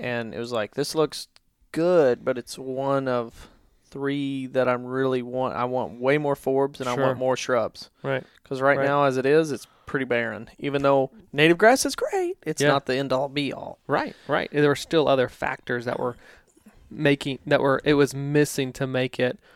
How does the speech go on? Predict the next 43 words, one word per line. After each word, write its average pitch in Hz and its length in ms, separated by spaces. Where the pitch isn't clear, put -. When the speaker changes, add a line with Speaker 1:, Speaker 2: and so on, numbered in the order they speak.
Speaker 2:
more 143 340
usable 127 560
for 123 220
probably 113 580
a 131 100
lot 117 220
of - 60
other 117 260
wildlife. - 540
Speaker 1:
Absolutely. 117 720
So, - 380
Speaker 2:
I, 151 60
Speaker 1:
um, 131 280
Speaker 2:
I, 139 120
I, 143 140
well, 170 160
this 202 160
has 196 120
been, 143 280
honestly 143 320
been 131 180
the, 120 140
the - 100
point 160 420
of 120 360
trying 135 360
to 123 80
do 123 160
the 117 100
series 131 460
is, 113 200
is 139 140
to 131 120
build 139 340
on 123 200
things 120 540
week 131 260
after 117 320
week 120 540
and 123 180
talk 139 280
about 123 320
how 117 360